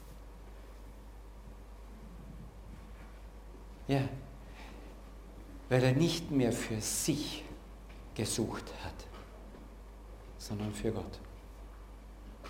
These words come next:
Sondern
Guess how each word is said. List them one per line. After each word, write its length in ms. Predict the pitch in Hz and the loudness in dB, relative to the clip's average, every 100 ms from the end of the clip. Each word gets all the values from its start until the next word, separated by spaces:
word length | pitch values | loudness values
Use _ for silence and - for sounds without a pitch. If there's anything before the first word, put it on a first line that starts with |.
| - - - - - - - - - - - - - - - - - - - - - - - - - - - - | -10 -10 -12 -12 -12 -12 -12 -10 -10 -8 -10 -10 -10 -10 -12 -10 -12 -12 -12 -12 -12 -12 -12 -12 -12 -12 -10 -8
Sondern 300 | - 143 - | 4 12 12